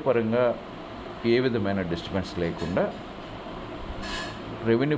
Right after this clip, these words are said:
పరమైనటువంటి హండ్రెడ్ పర్సెంట్ క్లియర్ టైటిల్గా ఉంది. అదేవిధంగా రిజిస్ట్రేషన్ పరమైనటువంటి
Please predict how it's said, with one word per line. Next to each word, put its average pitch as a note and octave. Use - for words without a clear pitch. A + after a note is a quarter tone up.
పరమైనటువంటి G2+
హండ్రెడ్ A2+
పర్సెంట్ G2
క్లియర్ G2+
టైటిల్గా E2+
ఉంది. G#2+
అదేవిధంగా F#2+
రిజిస్ట్రేషన్ C#3
పరమైనటువంటి F#2